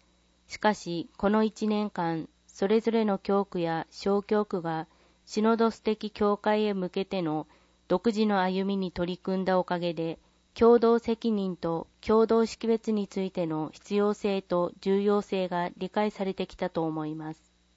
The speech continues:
四、聞く。共同責任と共同識別を行う教会になるためには、作業文書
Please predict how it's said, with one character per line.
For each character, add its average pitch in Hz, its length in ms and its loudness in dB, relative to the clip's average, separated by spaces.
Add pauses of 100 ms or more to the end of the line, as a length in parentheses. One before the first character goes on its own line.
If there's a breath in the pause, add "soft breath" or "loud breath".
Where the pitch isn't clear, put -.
(2250)
四、 196 360 2 (680)
聞 - 180 -16
く。 190 240 0 (1400)
共 226 260 8
同 240 200 4
責 240 320 -4
任 208 220 -2
と 160 340 -2 (160)
共 220 240 2
同 226 180 2
識 - 240 -6
別 233 320 0
を 202 180 2
行 190 160 -2
う 196 340 0
教 202 220 0
会 208 240 0
に 202 140 -2
な 196 100 -2
る 202 100 -2
た 190 160 -4
め 175 140 -2
に 156 140 -4
は、 147 260 -6 (460 soft breath)
作 202 240 -2
業 220 280 4
文 208 260 0
書 151 340 -4